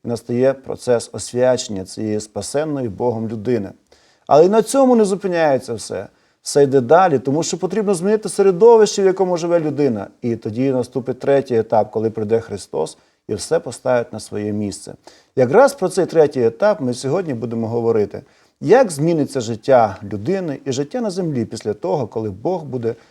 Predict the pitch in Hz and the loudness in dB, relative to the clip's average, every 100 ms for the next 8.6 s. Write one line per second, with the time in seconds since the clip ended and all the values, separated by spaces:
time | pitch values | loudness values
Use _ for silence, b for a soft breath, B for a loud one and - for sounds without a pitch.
0 | b _ 110 101 110 139 113 107 107 107 | b _ -6 -4 0 0 0 -4 -4 -8
1 | - _ - - - - - 113 180 180 | -8 _ -12 -12 -12 -10 -6 -4 -4 -6
2 | _ 117 101 135 135 - 104 101 104 107 | _ -10 -6 -4 -6 -8 -8 -6 -4 -2
3 | 95 - _ _ _ _ _ _ _ _ | -2 -8 _ _ _ _ _ _ _ _
4 | B B B B B 101 127 117 247 254 | B B B B B 2 2 6 8 8
5 | 220 180 208 226 208 170 156 - 208 - | 6 2 2 2 4 4 4 4 2 4
6 | 165 - 143 - 160 110 180 240 156 156 | 0 0 0 4 4 4 2 2 2 4
7 | 196 156 143 - 156 156 - 123 120 - | 4 4 -2 0 0 0 -2 0 0 0
8 | 147 - 139 120 107 95 | -2 2 4 4 2 -4